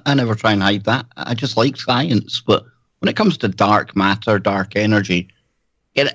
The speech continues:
it's, it's hard, you know, when it's something invisible and we're just told to believe it's out there. And I often say to the listeners, again, it's just my way of looking at it. Sometimes I suspect it's just a really convenient way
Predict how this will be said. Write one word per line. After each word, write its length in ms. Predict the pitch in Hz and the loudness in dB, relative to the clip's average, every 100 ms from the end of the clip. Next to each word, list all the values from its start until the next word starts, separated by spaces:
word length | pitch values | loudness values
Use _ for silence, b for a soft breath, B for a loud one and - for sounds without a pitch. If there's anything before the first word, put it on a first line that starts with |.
| 131 | -4
it's, 280 | 135 - - | -4 -6 -4
it's 160 | 131 - | -2 2
hard, 340 | 143 127 107 | 2 4 2
you 80 | 98 | -2
know, 100 | 101 | 0
when 160 | 104 | 0
it's 180 | 98 - | -2 -4
something 340 | - 120 104 104 | -2 0 2 0
invisible 680 | 98 113 117 120 120 117 117 | 2 2 2 2 0 -2 -6
and 160 | 85 | -4
we're 100 | 95 | -2
just 220 | 104 113 - | 0 -2 2
told 260 | 113 107 | 2 2
to 80 | 101 | 0
believe 340 | 98 107 110 | 2 4 2
it's 160 | 95 - | 0 2
out 200 | 107 117 | 2 4
there. 220 | 101 95 95 b b _ | 2 0 -2 b b _
And 100 | - | 0
I 100 | 123 | 4
often 360 | 151 147 - 117 | 4 2 0 -2
say 240 | 107 113 | 0 0
to 160 | 110 - | 0 -2
the 80 | 101 | 0
listeners, 580 | 95 110 - 92 90 90 | 2 0 0 -2 0 -2
again, 200 | 107 104 | -2 -2
it's 100 | 101 | -2
just 180 | 131 | -2
my 180 | 104 101 | 2 2
way 140 | 107 98 | 2 2
of 120 | 87 | 0
looking 320 | 98 101 98 | -6 -2 0
at 140 | 87 | 0
it. 120 | 82 - _ _ _ - | -2 -8 _ _ _ -2
Sometimes 460 | 143 151 135 107 | 0 2 2 0
I 40 | 95 | -2
suspect 640 | - 95 - 117 - - | -6 -10 -2 -2 -2 -8
it's 140 | - | -10
just 180 | - - | -10 -4
a 80 | 117 | 0
really 240 | 113 107 | 0 0
convenient 640 | 95 95 92 101 110 104 - | 0 0 2 4 4 4 2
way 340 | 92 90 123 | 2 2 0